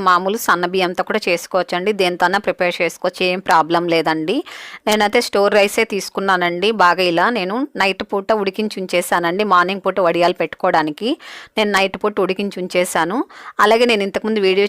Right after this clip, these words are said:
చేశానండి, స్టోర్ రైస్తో పొడి పొడిలాడుతూ ఎలా అన్నం చేసుకోవాలని. ఆ లింక్ కూడా ఇస్తానండి, మీకు ఎవరికైనా యూజ్ అవుతుంది కాబట్టి లింక్ కూడా ఇస్తున్నాను, కావాలంటే చెక్ చేయండి. చాలా పొడి పొడిగా వస్తుందండి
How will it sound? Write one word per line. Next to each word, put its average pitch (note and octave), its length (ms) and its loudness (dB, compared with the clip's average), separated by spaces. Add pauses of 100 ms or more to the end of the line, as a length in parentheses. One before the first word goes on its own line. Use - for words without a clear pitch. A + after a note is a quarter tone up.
చేశానండి, F#3 600 0
స్టోర్ F#3+ 320 2
రైస్తో F#3 380 -2
పొడి F3+ 200 -2
పొడిలాడుతూ F#3+ 480 2 (140)
ఎలా F3+ 200 6
అన్నం F3+ 280 -2
చేసుకోవాలని. E3+ 640 -2 (140)
ఆ - 100 6
లింక్ F3+ 240 -8
కూడా F#3 160 -4
ఇస్తానండి, F#3 520 -2
మీకు F3+ 200 -4
ఎవరికైనా E3+ 400 -2
యూజ్ F3 200 -6
అవుతుంది E3+ 360 -4
కాబట్టి D#3+ 320 0
లింక్ F3+ 240 -10
కూడా F3 160 -4
ఇస్తున్నాను, E3+ 460 -4
కావాలంటే E3+ 460 2
చెక్ - 240 -6
చేయండి. F#3 300 -4
చాలా E3+ 240 2
పొడి E3+ 180 -4
పొడిగా F3 320 2
వస్తుందండి E3+ 540 -2